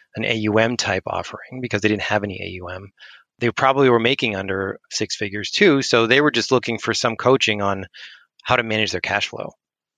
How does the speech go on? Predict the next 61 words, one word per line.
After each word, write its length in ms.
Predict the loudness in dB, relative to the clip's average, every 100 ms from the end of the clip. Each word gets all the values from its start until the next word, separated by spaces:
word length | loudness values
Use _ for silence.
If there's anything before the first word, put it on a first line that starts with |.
| _ _ _
So 140 | 0 2
that 60 |
was 100 | 4
a 20 |
lot 180 | 4 4
of 80 | 4
what 120 | 0
we 80 | -2
did. 320 | 0 0 -2 _ _ _ _ _
And 200 | -2 -2 -2 -10
it's 180 | -2
not 160 | 2 2
a 40 |
coincidence 540 | 2 2 2 4 2 2
that 100 | -2
at 40 |
the 80 | 0
same 240 | 0 0
time, 360 | 0 2 2 0 -2
I 180 | 0 2
was 300 | 2 2 -4 _
in 340 | 0 2 -2 -6 _ _ _ _ _ _
my 120 | 2
own 120 | 2
cash 300 | 0 0 0
flow, 240 | -2 -2 -6
trying 220 | -4 -4
to 80 | -2
manage 320 | -4 -4 -6
my 220 | 0 0
cash 300 | 0 -4 -6
flow 180 | -8 -12 -8
too. 180 | -8
There 720 | -8 -16 _ _ _ _ _ -2
was 80 |
an 60 | 0
attraction 540 | 2 2 2 2 0
there. 220 | -4 -10 -12 -18 _ _ _
That's 200 | -4 0
where 100 | 4
I 20 | 2
was 120 | 4
focused. 500 | 2 2 2 -2 -2
That's 180 | -2 2
who 100 | 2
I 60 |
was 100 | 2
attracting. 540 | 0 -4 -4 -8 -14 -16 _ -20 -20 _ _ -4
So 160 | 0
that's 160 | 2 0
the 60 |
type 180 | -2 0
of 100 | 0
service 260 | 2 2 4
that 100 | 2
I 40 |
was 120 | 4
offering 380 | 4 2 0 -2
on 80 | 0
a 40 |
monthly 540 | 0 -2 2 2 2